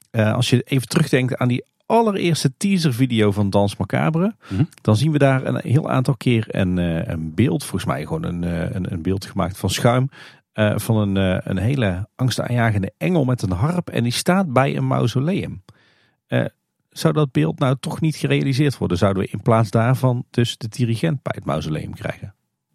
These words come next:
Speaker 2: Oeh, daar heb ik nog niet zo heel lang over nagedacht.
Speaker 1: Destijds zei de Efteling trouwens wel overigens dat ze wat elementen uit de attractie bij elkaar hadden geplaatst voor die teaservideo. Dus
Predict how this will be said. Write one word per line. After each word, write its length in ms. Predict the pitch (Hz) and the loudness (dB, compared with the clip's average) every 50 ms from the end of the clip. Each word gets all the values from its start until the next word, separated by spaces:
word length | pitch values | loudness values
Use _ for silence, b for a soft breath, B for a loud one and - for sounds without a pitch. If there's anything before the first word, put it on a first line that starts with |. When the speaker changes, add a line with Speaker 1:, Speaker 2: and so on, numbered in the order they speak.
| _ - | _ -6
Speaker 2:
Oeh, 240 | 107 95 85 78 | -6 -6 -6 -8
daar 100 | 76 82 | -8 -8
heb 100 | 90 92 | -8 -8
ik 120 | 98 104 - | -6 -4 -2
nog 80 | 110 | 0
niet 140 | 104 127 123 | 0 0 0
zo 60 | 120 | 0
heel 120 | 113 107 107 | 0 0 0
lang 160 | 95 87 85 | 0 -2 -4
over 160 | 85 82 87 | -4 -4 -4
nagedacht. 460 | 85 80 78 78 80 78 - - - _ _ | -4 -4 -6 -8 -10 -12 -14 -18 -20 _ _
Speaker 1:
Destijds 320 | - 98 95 - 95 90 | -2 -2 0 0 2 2
zei 120 | - 104 | 2 2
de 80 | 95 92 | 2 0
Efteling 260 | - 107 - 113 107 | -2 -2 -2 -2 -2
trouwens 280 | 101 - 101 101 107 104 | 0 0 0 2 2 2
wel 120 | 117 120 - | 0 0 0
overigens 360 | 113 107 95 107 104 98 95 | 0 0 0 0 -2 0 2
dat 160 | 110 107 - | 0 0 2
ze 180 | - - 104 95 | 2 0 0 2
wat 280 | 95 104 104 - - | 2 0 0 0 -2
elementen 640 | - 104 110 107 98 98 104 120 135 131 - - - | -2 0 2 2 2 2 2 2 2 0 0 0 0
uit 140 | 113 110 | 2 2
de 80 | 107 - | 2 0
attractie 420 | - 117 - 110 107 - - 104 | 0 -2 -2 -4 -4 -4 -2 0
bij 120 | 90 107 104 | 2 2 2
elkaar 400 | - - 104 - 113 - 120 131 | 2 0 -2 0 0 0 2 2
hadden 200 | 139 143 139 135 | 2 2 2 2
geplaatst 440 | 127 131 - - 127 127 123 - - | 2 0 0 0 0 0 0 -2 -4
voor 100 | - 127 | -4 -2
die 100 | 123 120 | -2 -2
teaservideo. 720 | - - 135 131 123 117 110 110 117 117 117 120 123 127 | -2 -2 -2 0 0 0 0 0 0 0 0 2 2 2
Dus 200 | 113 107 101 - | 2 0 -2 -4